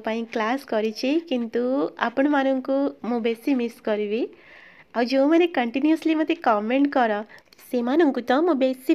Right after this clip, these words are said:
ମିସ୍ କରିବି। ହଉ ଠିକ୍ ଅଛି, ଆପଣମାନେ ଯେଉଁଠି ବି ରୁହନ୍ତୁ, ଭଲରେ ରୁହନ୍ତୁ। ଆଉ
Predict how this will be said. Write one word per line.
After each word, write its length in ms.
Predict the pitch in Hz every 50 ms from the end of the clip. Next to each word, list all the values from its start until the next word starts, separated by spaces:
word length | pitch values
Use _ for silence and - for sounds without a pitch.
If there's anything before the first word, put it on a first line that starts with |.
| 294
ମିସ୍ 180 | 262 247 254 - - -
କରିବି। 320 | - 208 208 202 196 214 233 311 339 - - _ _ _ _ - - - - -
ହଉ 100 | - 285 311 311 -
ଠିକ୍ 240 | - 330 339 339 - 247
ଅଛି, 260 | 233 220 - - 220 202 - - - -
ଆପଣମାନେ 400 | 220 - 240 240 233 247 254 269 285 269 -
ଯେଉଁଠି 360 | 269 247 254 285 285 - 311 285
ବି 60 | 285 277
ରୁହନ୍ତୁ, 380 | 269 262 262 262 262 254 254 320 320 302 -
ଭଲରେ 460 | - 220 233 220 220 226 247 262 277 277 262
ରୁହନ୍ତୁ। 380 | 262 247 247 233 233 226 247 254 320 381 - - - - - - - - - 233
ଆଉ 160 | 240 254 302